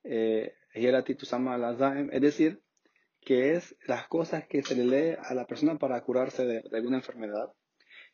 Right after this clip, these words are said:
Dijo el Sheikh Muhammad bin, bin Abdul Wahhab, esto lo que estoy diciendo son palabras del Sheikh,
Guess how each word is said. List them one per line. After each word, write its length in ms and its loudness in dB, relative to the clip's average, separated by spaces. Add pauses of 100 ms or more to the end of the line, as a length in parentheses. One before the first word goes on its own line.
Dijo 360 6
el 80 4
Sheikh 360 -4
Muhammad 400 -2
bin, 380 -2
bin 100 0
Abdul 260 -2
Wahhab, 260 0
esto 200 -2
lo 60 0
que 80 -14
estoy 160 -2
diciendo 260 0
son 160 -2
palabras 240 2
del 120 4
Sheikh, 260 -6